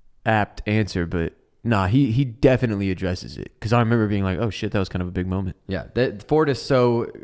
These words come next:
Speaker 2: so plotting. He would never l-, just let, like, "Oh, hey, I used to work here twenty years ago. I wanna come back and check it out. Oh, hey, I remember that guy. He got shot in the head." Like, that's not something Ford would
Speaker 1: <laughs> Yeah.
Speaker 2: let happen.
Speaker 1: Right, right.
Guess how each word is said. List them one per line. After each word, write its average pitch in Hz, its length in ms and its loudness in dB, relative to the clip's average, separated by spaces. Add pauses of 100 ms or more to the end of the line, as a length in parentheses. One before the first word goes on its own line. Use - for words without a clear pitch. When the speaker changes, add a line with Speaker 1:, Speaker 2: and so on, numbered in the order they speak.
Speaker 2:
so 113 240 0
plotting. 98 460 0
He 107 120 0
would 107 120 0
never 113 300 2
l-, 104 200 -4
just 98 200 0
let, 101 280 0
like, 95 240 -4 (280)
"Oh, 175 140 4
hey, 185 200 2
I 156 60 2
used 170 160 -2
to 160 80 2
work 151 200 4
here 151 80 0
twenty 127 240 0
years 120 200 2
ago. 127 160 2
I - 20 2
wanna 143 140 0
come 139 140 0
back 135 160 4
and 123 100 -2
check 131 180 0
it 135 80 2
out. 123 300 4
Oh, 185 260 4
hey, 208 200 2
I 208 120 6
remember 160 240 2
that 120 200 0
guy. 156 120 4
He 190 60 4
got 139 180 2
shot 127 300 2
in 143 40 -6
the 156 80 2
head." 170 240 4
Like, 107 140 -2
that's 110 180 -2
not 117 280 0
something 107 260 -2
Ford - 220 8
would - 80 4
Speaker 1:
<laughs> - 20 8
Yeah. 202 80 6
Speaker 2:
let 92 80 0
happen. 85 440 0
Speaker 1:
Right, 92 300 0 (200)
right. - 180 -14